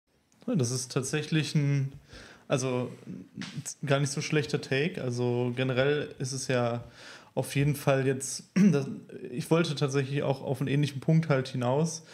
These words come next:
wenn, wo ich jetzt den ganzen, das ganze Anfangsding jetzt von den ersten sechs Minuten gehört habe, dass ich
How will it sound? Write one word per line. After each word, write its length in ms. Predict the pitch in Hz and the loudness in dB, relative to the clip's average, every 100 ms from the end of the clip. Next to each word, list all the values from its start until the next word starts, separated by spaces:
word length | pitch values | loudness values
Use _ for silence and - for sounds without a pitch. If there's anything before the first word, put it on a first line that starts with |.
| - - - | -20 -20 -12
wenn, 880 | 156 127 131 131 131 127 127 - - - | -6 0 2 2 0 -2 -4 -6 -8 -8
wo 240 | 127 139 | 2 2
ich 80 | 135 | 2
jetzt 180 | 123 - | 0 -2
den 300 | 139 135 139 | -2 0 2
ganzen, 440 | 135 - 135 131 | 0 0 0 0
das 200 | 131 - | -2 0
ganze 240 | 131 127 | -2 0
Anfangsding 680 | - 143 - 139 135 - 139 | 0 0 2 2 2 0 2
jetzt 180 | 135 135 | 2 0
von 100 | 139 | -2
den 80 | 131 | -2
ersten 200 | 135 135 | -2 0
sechs 200 | 135 135 | 0 2
Minuten 320 | 139 143 151 | 0 2 2
gehört 320 | 131 135 135 | 4 4 2
habe, 380 | 143 131 131 135 135 - - - | 2 2 2 0 -4 -12 -18 -4
dass 160 | 135 | -2
ich 180 | 139 - | -2 -8